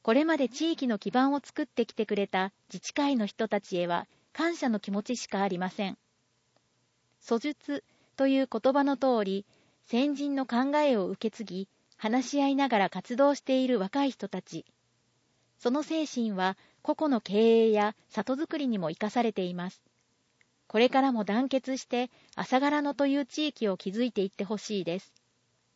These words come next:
写真が三枚。一、佐々木翔人さん。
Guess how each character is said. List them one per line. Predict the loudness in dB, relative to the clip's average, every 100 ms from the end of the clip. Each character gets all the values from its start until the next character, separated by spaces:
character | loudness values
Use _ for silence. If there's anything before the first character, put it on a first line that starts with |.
| _ _ _ _ _ _ _ _ _ _ _ _ _ _
写 | -6
真 | -4 -6 -4
が | -4
三 | -2 0 0
枚。 | -2 -4 _ _ _ _ _ _ _ _
一、 | -18 -8 -6 -6 _ _ _ _ _
佐 | -6
々 | -4
木 | -4
翔 | -6 -4 -4
人 | -6
さ | -8
ん。 | -8